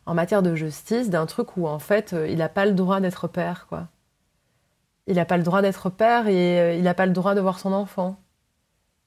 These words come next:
Et ça l'a, euh, bouleversé. Euh, je parle de mon frère, euh, je parle de, d'un autre ami, euh, que j'ai rencontré pendant la, l'enquête de la contraception masculine, où ils sont, euh,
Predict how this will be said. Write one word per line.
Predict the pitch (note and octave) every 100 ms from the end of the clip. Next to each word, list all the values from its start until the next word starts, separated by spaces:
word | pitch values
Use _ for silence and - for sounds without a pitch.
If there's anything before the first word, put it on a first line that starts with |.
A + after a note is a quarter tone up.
| -
Et | F3
ça | E3 F#3
l'a, | E3+ E3 D#3 - -
euh, | D3 D3+ D3+ D3
bouleversé. | C#3+ D#3 D3+ D3+ - - G3 G#3 G3+
Euh, | E3+ D3+ D3+ D3 - _ _ _
je | E3 -
parle | E3
de | E3
mon | D#3 D3+
frère, | - - F#3 G#3 G#3+ G3
euh, | E3+ D#3+ D#3
je | -
parle | E3 D#3
de, | D3+
d'un | D3 D#3 E3
autre | E3+ -
ami, | D#3+ D#3 E3 F#3
euh, | F#3 D#3 D3 - _ _ _ _
que | E3
j'ai |
rencontré | E3+ E3 F3 -
pendant | D#3+ E3
la, | D#3 D3 C#3+
l'enquête | D#3+ D#3 E3 D#3+
de |
la | D#3
contraception | D#3 C#3+ D#3+ D#3+ E3
masculine, | D#3+ - F3 F#3 A#3
où | G3+
ils | F3+
sont, | - F#3+ G3 G3+
euh, | E3 D#3+